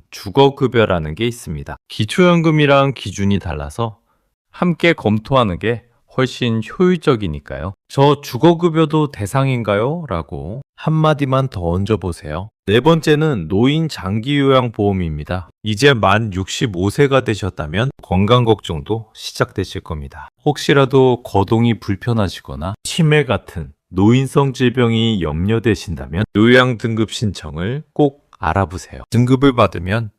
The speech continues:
방문 요양이나 목욕, 주 야간 보호센터 이용료를 지원받을 수 있어서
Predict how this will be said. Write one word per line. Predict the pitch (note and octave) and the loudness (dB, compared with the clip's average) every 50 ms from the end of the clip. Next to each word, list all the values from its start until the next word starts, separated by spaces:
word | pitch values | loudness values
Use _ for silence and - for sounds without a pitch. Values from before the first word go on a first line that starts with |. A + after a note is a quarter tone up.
| _ _ _ - | _ _ _ -2
방문 | G#2+ G#2+ A2+ A#2+ C3 C3+ C3+ | 0 2 4 4 4 4 4
요양이나 | C3 C3 B2+ B2+ B2 B2 B2+ B2 A#2+ A#2+ A#2+ A#2+ A#2+ A2 | 4 6 6 6 6 4 2 2 2 2 2 2 2 0
목욕, | F#2 E2+ E2+ F2 - G2 E2 D2 - _ _ - | 0 -4 -6 -4 -2 -4 -4 -4 -6 _ _ -14
주 | - - A#2 A#2+ A2+ | -4 -2 0 2 4
야간 | G2+ F2+ F#2+ G2+ A#2+ C3 C3+ | 4 4 4 2 2 2 2
보호센터 | A#2+ C3 C3 B2+ A#2+ - C#3 A#2+ A2+ - - B2 A#2+ G2+ | 2 2 2 2 2 0 0 -2 -2 -2 -2 -2 0 0
이용료를 | F2 E2 E2+ G2 A2 A2 A2+ G#2+ F#2 E2 D#2 F#2 A2 A#2 G2 E2 | 0 -2 0 0 2 2 2 0 0 -2 -2 -2 -2 -2 -4 -6
지원받을 | - - - - A2 A2+ A#2+ A2+ A#2 G#2+ A2 A2 G#2 | -10 -10 -4 0 0 0 2 0 -2 -2 -2 -4 -6
수 | - - A#2 | -6 -6 -8
있어서 | G2+ E2 - - C#2+ C#2+ - - G#2 G#2+ | -8 -8 -6 -10 -12 -12 -6 -6 -6 -6